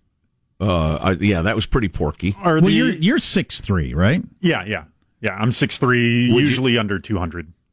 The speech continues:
Speaker 1: So would you be willing to gain, uh, fifty pounds on a bet?
Speaker 2: I don't think I could. I've been trying to
Speaker 1: Not
Speaker 2: get
Speaker 1: with
Speaker 2: over
Speaker 1: that attitude.
Speaker 2: I've been trying to get over two hundred pounds for a decade.
Speaker 3: If you,
Speaker 1: Wow.
Speaker 3: uh,
Speaker 1: Listen to that, folks. Here's a man who tries desperately to gain weight and can't.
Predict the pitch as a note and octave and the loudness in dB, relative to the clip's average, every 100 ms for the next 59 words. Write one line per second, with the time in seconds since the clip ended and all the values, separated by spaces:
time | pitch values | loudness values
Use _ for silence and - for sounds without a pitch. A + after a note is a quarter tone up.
0 | _ _ - - - B2 A#2 A2+ A#2 A2 | _ _ -4 0 2 2 2 0 0 0
1 | A2+ A#2+ A#2+ A#2 G#2 A#2+ A#2+ A#2 A#2 A2+ | 2 2 2 0 0 0 2 2 2 2
2 | A2 A2+ A2 - A2+ - G2 G#2+ D#2 D#2+ | 0 0 -2 -2 -4 -2 -2 -2 -2 -4
3 | E2 D#2 D#2+ D2 _ _ G#2+ B2 B2+ B2+ | -2 -2 -4 -6 _ _ -4 -2 0 -2
4 | F#2+ - B2 G2 - _ _ _ _ _ | -2 -2 -2 -2 -6 _ _ _ _ _
5 | - C#3+ C#3+ D#3+ - D3 D3 B2+ C#3+ D#3+ | -6 -4 0 0 0 0 2 2 2 0
6 | D#3+ C#3 A2 F#2 F2 A#2 C3 - E3 F3 | 0 -2 -2 -2 0 2 2 2 0 0
7 | E3+ D#3 D#3 D3 B2 D3+ D#3+ C#3 C#3 - | 0 0 0 0 -2 0 0 0 -2 -2
8 | C3+ B2 A2 - A#2 G#2 C#3 A#2 G#2 F#2+ | -2 -2 -2 -2 -2 0 -2 -2 -4 -4
9 | F#2 F2 F#2 E3 - F#3 F3+ E3 D#3+ D#3 | -6 -4 0 0 4 4 4 2 0 0
10 | C#3 F3+ G3 A3 F#3 D3 - A2+ A2 - | 0 -2 -2 -2 -2 -4 -4 -2 -2 -4
11 | - - D#4 A3 A3+ A3 A3 F#3 F3+ D#3+ | -14 -4 0 2 0 0 0 0 0 -2
12 | G#2+ E3+ G#3 - G3+ F#3 F#3 E3 E3+ E3+ | -2 -2 -2 -2 0 0 0 0 0 2
13 | D3+ C#3+ C#3+ - - - D3+ A#2+ C3+ G#2+ | 2 2 -2 -6 -16 -6 -4 -2 -2 -2
14 | D#2 - | -2 -8